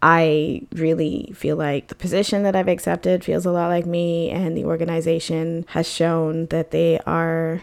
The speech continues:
truly dedicated to progress and certain initiatives. It's not performative,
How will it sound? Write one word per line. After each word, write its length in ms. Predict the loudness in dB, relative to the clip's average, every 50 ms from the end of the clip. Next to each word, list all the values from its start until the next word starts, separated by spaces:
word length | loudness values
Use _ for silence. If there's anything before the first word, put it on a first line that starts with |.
| -10 -8
truly 720 | -2 2 2 4 4 4 4 2 2 0 -2 -4 -4 0
dedicated 560 | 2 4 4 4 2 2 2 0 2 2 0 -2
to 140 | -6 -10 -6
progress 920 | 0 2 4 6 6 6 4 4 4 4 2 0 -2 -4 -8 -12 -14 -12 -10 -6
and 480 | -6 -6 -4 -6 -6 -8 -8 -8 -10 -14 -16 -18 -18 -10
certain 280 | -2 2 2 4 4 2
initiatives. 960 | 0 2 2 2 4 2 4 4 4 4 4 2 -2 -6 -10 -10 -10 -12 -14 -12
It's 140 | -6 -2
not 180 | -2 -2 -2 -4
performative, 720 | -8 -12 -6 -4 -2 0 0 0 0 0 0 -2 -2 -6